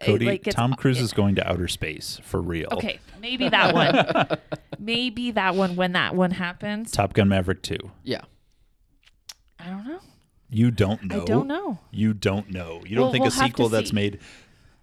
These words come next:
Speaker 1: instead of thirty years later, three years later is gonna make a ton of money?
Speaker 2: <laughs>
Speaker 1: I think that might remove that question mark, that asterisk
Speaker 2: Depends
Speaker 1: we
Speaker 2: on if
Speaker 1: had
Speaker 2: Tom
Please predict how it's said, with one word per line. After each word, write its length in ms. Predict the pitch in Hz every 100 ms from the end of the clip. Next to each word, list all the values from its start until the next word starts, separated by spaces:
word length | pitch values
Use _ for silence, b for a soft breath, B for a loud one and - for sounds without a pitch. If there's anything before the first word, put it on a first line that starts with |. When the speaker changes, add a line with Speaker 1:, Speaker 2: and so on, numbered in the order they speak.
| -
Speaker 1:
instead 340 | - 107 - 107
of 80 | 98
thirty 340 | - 110 117
years 240 | 101 92 95
later, 260 | 90 90
three 320 | 85 - 92
years 280 | 98 101 101
later 260 | 104 101 110
is 140 | 110
gonna 200 | - -
make 220 | 117 - -
a 100 | 247
ton 180 | - 262
of 100 | 180
money? 360 | 151 147 214
Speaker 2:
<laughs> 420 | 185 - - - -
Speaker 1:
I 100 | 131
think 240 | 214 190
that 220 | 180 151
might 220 | 123 131 113
remove 400 | 110 110 117 110
that 200 | 107 -
question 380 | 104 104 -
mark, 220 | 95 98 -
that 140 | 101
asterisk 260 | 92 92 -
Speaker 2:
Depends 240 | - 285
Speaker 1:
we 60 | 294
Speaker 2:
on 60 |
if 100 | -
Speaker 1:
had 60 | -
Speaker 2:
Tom 100 | -